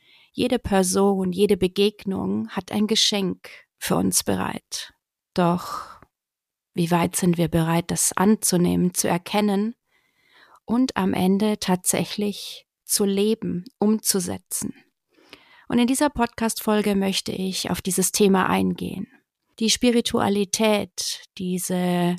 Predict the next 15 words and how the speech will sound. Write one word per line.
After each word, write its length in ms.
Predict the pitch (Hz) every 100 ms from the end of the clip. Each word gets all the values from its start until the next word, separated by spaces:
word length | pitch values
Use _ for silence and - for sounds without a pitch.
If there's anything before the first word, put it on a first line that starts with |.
| -
Bewusstseinsentwicklung 1900 | 190 175 247 - - - 185 185 185 - 185 - 202 185 - 190 185 - - _ _ _ _ _
und 300 | - 190 196
auch 160 | 196 -
das, 300 | 202 196 -
wofür 320 | 208 - 208
ich 280 | - 254 -
stehe, 440 | - 190 185 185
dein 400 | 185 190 208 208
tiefen 460 | - 247 254 214 185
Bewusstsein 1080 | 190 180 196 - - - 190 185 185 190
an 160 | - 190
die 140 | 185
Oberfläche 720 | - 220 214 - 196 180 196
zu 200 | - 202 180
holen 460 | 202 208 220 254